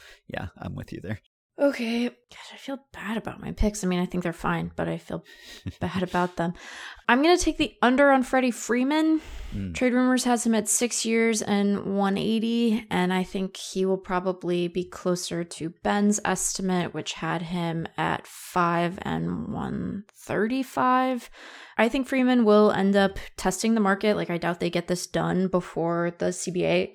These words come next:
Speaker 2: expires, but I think that, like, at the end of the day, he wants to be in Atlanta, and Atlanta wants him there. And while that maybe reduces each of their leverage a little bit, like, I think that tends to hurt Freeman more than it does Atlanta. And so I'll take the under on Freeman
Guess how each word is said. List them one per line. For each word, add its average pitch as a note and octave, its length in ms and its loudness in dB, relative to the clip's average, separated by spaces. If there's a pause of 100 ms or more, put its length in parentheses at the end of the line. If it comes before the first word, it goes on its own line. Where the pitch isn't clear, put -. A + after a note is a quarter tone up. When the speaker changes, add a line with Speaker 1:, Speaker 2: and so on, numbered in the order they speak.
(100)
Speaker 2:
expires, G3+ 600 4
but F3 320 2 (400)
I B3+ 80 2
think E4 220 0
that, C#4 180 6
like, G3 220 8 (100)
at G3 160 2
the F#3+ 100 6
end G3 120 4
of F#3 60 2
the F#3+ 100 6
day, F#3 180 8
he F#3 220 4
wants F#3 320 2
to F#3+ 60 2
be F3+ 140 2
in F3+ 100 2
Atlanta, F3 580 2
and E3+ 160 0
Atlanta F3 400 2
wants F3 340 -2
him F3+ 340 0 (140)
there. G#3+ 420 10
And G3 160 2
while F#3 120 2
that F3 240 0 (200)
maybe F#3 400 2
reduces F3 520 -2
each F3 160 -4
of F3+ 100 -6
their F3+ 180 -2
leverage F3+ 320 0
a F#3 60 0
little F#3 180 0
bit, F#3 260 -2
like, F3 120 -4
I - 40 -8
think E3 200 -6
that D3+ 140 -8
tends E3+ 260 -6
to E3+ 220 -4
hurt E3+ 260 -6
Freeman F#3 300 -2
more G3 220 -2
than F#3+ 120 -6
it G3+ 100 -8
does G3 360 -2
Atlanta. C#4+ 580 -4 (100)
And G3+ 140 -4
so G#3 460 0
I'll G3+ 120 -2
take F#3 260 -6
the D3 100 -8
under D#3 220 -4
on D#3+ 100 -6
Freeman E3+ 500 -4